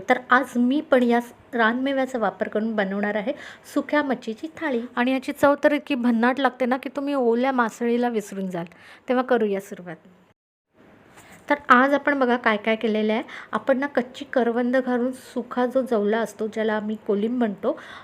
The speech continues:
त्याचा आपण पातळ असा थोडासा रस्सा केलेला आहे. आणि, अ,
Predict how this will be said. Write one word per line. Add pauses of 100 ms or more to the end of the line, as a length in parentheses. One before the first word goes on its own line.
(120)
त्याचा
आपण
पातळ
असा
थोडासा
रस्सा
केलेला
आहे. (360)
आणि,
अ,